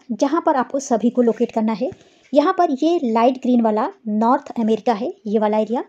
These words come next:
डार्क ग्रीन वाला साउथ अमेरिका है, ये वाला एरिया,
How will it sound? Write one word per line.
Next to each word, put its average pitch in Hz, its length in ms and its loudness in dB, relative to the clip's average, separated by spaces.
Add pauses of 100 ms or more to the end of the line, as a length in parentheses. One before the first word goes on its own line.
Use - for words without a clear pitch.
(380)
डार्क 269 380 4
ग्रीन 277 380 0
वाला 294 260 2
साउथ 226 420 0
अमेरिका 247 320 2
है, 311 200 -4 (140)
ये 226 120 2
वाला 220 200 2
एरिया, 262 300 -2